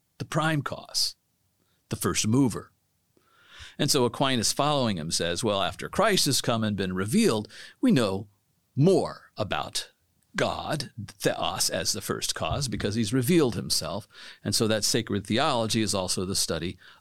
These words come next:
of first causes, first things, the highest thing, which is theos, or God. And from theos we get theology, the study of God or divine things.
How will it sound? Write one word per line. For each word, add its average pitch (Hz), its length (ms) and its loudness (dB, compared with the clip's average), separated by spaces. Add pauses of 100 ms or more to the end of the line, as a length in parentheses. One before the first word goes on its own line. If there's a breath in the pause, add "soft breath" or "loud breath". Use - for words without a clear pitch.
(100)
of 113 260 -2
first - 480 0
causes, 104 640 0
first - 400 2
things, 104 520 0
the 104 120 -2
highest 151 760 0
thing, 90 320 -4 (280 loud breath)
which 139 320 4
is 170 280 4
theos, - 800 -2 (180)
or 95 140 -4
God. 104 300 -4 (880 soft breath)
And 80 160 -10
from 85 220 -2
theos 98 480 -2
we 92 80 0
get 98 180 -2
theology, 151 720 -2
the 117 100 -4
study - 480 0 (240)
of 101 140 -10
God - 360 -6
or 101 160 -4
divine 87 360 -6
things. - 420 -6